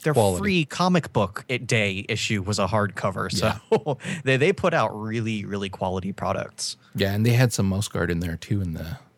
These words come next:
Speaker 2: in, in that, uh, free comic book that came out. So, anyways, yeah, definitely make sure to check it out. Okay, so what have you been reading?
Speaker 1: Um, uh, from D C, uh, I finished up the, uh, Animal Man and Swamp Thing.
Speaker 2: Say that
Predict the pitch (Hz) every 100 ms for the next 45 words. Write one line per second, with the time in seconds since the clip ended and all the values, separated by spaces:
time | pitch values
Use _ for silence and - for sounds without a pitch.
0 | _ - 90 87 87 - - - 87 87
1 | 85 - 90 87 90 - _ _ _ -
2 | 101 - 90 92 98 - - - - 82
3 | - - - - - 175 - - 82 82
4 | - 139 151 117 107 - - 139 143 156
5 | 143 135 _ - 120 123 - 107 98 95
6 | - 82 80 - 147 113 160 196 180 135
7 | 117 98 82 - _ _ _ - - -
8 | 117 135 151 160 160 - - 123 123 120
9 | 117 120 - _ - 135 123 156 180 214
10 | 233 165 110 98 98 - 98 90 131 95
11 | 127 110 - 107 101 92 92 - 110 110
12 | 107 104 101 104 98 104 92 90 107 107
13 | 104 95 92 - 110 107